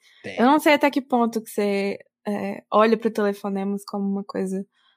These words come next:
Speaker 2: porque depende de pra onde você quer ir com isso, né, se você quer
Speaker 1: Sim.
Speaker 2: monetizar, se você quer ficar famoso, aí é complicado. Se você quer
Speaker 1: É.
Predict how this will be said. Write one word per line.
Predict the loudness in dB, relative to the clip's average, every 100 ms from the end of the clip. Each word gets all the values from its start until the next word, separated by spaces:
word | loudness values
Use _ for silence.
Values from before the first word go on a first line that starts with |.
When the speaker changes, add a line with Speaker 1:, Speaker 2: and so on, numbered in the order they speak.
| _ _ _ _
Speaker 2:
porque | 2 4
depende | 6 6 4 2
de | -4 -4
pra | 0 2 4
onde | 4
você | 0
quer | 2 2
ir | 2
com | 2 2
isso, | 2 0 -2
né, | 0 0
se | -4
você | -6 -2
quer | 2 2
Speaker 1:
Sim. | 4
Speaker 2:
monetizar, | 2 0 -4 0 2 4 2
se | -2
você | -10
quer | -6 -2 0 -2 -4
ficar | -8 -6
famoso, | -4 -2 2 4 4 2 -4 -10 _ _ _ 2
aí | 4
é | 4
complicado. | 0 -4 -2 2 2
Se | 0
você | -4
quer | 2 2
Speaker 1:
É. | 0